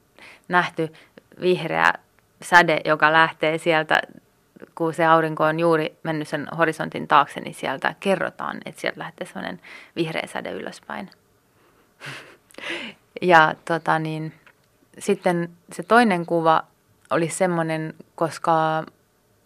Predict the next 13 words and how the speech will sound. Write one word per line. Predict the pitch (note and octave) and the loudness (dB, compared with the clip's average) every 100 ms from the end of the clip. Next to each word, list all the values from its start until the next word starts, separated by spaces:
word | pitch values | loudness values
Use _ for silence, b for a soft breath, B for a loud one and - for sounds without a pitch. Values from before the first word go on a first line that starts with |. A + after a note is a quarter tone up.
| _ _ _ _ _ _ _ - - | _ _ _ _ _ _ _ -20 -8
mielellään | G3+ A#3+ G3 E3+ E3 D#3+ D#3+ | 4 6 6 6 4 0 -2
teosteni | D#3+ G3+ F3+ - D#3 D3+ | 8 10 10 6 -6 4
kautta, | D#3 D#3 D#3 D#3 | 6 6 2 -8
niinku, | D#3 D#3+ | -6 -2
kerron | D#3+ D#3 D#3 D#3 | 0 0 0 6
paljon | D#3+ D#3 - - | 6 6 -2 -4
asioita | - - - - | -6 -4 -6 -6
itsestäni | - F3 - F#3 - - | -8 -14 -10 -10 -10 -2
maalauksissa | E3+ D#3+ D#3 D#3 D#3 E3 D#3+ D#3+ | 4 4 4 0 -2 -12 -8 -6
ja | D#3 | -4
sarjakuvissa | D#3 D#3 D3+ D3+ - - - E3+ | 2 2 2 -8 -10 -10 -8 -6
ja | |
näin. | E3 D#3+ D#3+ | -2 -2 -2